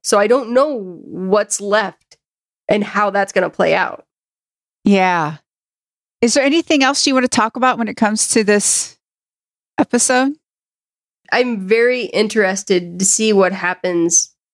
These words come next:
Speaker 1: with Bushmaster and Tilda, I think. More so than Luke Cage or Mariah.
Speaker 2: Yeah. Tilda had that scene in the graveyard with,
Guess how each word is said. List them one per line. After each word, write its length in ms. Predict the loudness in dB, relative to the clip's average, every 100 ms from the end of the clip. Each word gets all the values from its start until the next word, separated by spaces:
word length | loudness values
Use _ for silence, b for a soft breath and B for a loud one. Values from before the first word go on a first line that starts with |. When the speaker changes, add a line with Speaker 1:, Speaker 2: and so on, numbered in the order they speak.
| _ _ -2
Speaker 1:
with 200 | 0 0
Bushmaster 540 | 0 0 -4 -4 -4
and 140 | -2
Tilda, 360 | -2 -2 0 -2
I 40 | -4
think. 420 | -6 -6 -8 -20 _ _ _ _ _ _ _ 0
More 160 | 0
so 200 | 2 2
than 440 | 4 2 2 0 -8
Luke 320 | 0 2 2
Cage 300 | 0 0 0
or 60 | 0
Mariah. 520 | 2 2 0 -2 -8 -10 _ _ _ _ _ _ _ 2
Speaker 2:
Yeah. 580 | 4 6 4 4 0 -4 _ _ -4
Tilda 400 | 2 4 4 2
had 360 | 2 0 0 0
that 240 | 0 0
scene 720 | -2 2 2 4 4 4 2 -2 _ _ -2
in 120 | 0
the 100 | 0
graveyard 920 | 0 0 2 2 2 2 0 -2 -6 -10 _ _ _ _ _ _ _
with, 440 | 0 2 2 -2